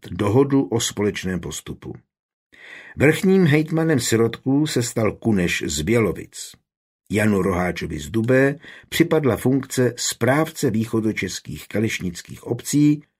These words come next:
což byl titul, který honosněji zněl, než dával ve skutečnosti vliv.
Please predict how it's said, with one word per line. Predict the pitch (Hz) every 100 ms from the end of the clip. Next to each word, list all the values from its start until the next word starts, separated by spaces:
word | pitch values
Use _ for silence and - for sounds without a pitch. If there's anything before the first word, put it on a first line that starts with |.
| _ _ _
což | - 196 165
byl | 123 101 87
titul, | 135 127 151 147
který | - 131 123 120 -
honosněji | - 123 131 127 - 110 98 82 65
zněl, | - 92 123 139 170
než | 175 180 175 156
dával | 117 131 135 131 127 123
ve | 113
skutečnosti | - - 104 - 95 - 87
vliv. | 71 73